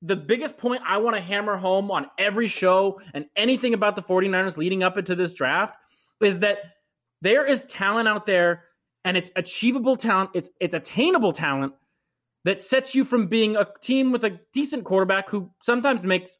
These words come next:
above average play to having elite talent, to winning multiple Super Bowls, winning multiple N F C West championships, winning multiple N F C championships, beating the Chiefs.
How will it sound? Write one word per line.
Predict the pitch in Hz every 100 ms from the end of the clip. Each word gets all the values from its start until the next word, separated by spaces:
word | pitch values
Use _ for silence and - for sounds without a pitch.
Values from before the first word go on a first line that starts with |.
| -
above | 165 185
average | 185 170 143 -
play | 233 190 160 - _ _ _
to | 240 233 196 _ _
having | 233 233 226 180 _ _ -
elite | 208 208 233 254 -
talent, | 202 170 151 - _ -
to | 214 196 -
winning | 175 240 240 214
multiple | 226 233 214 180
Super | - 156
Bowls, | 135 117 - -
winning | 233 220
multiple | 214 240 247 226 233
N | 220
F | 214
C | 208
West | 190 180
championships, | - 170 151 131 123 _ -
winning | 233 247 233
multiple | 233 220 233
N | 226
F | 226
C | 233 220
championships, | 214 185 156 139 131 120 _ -
beating | 269 320
the | 294
Chiefs. | - 247 202 -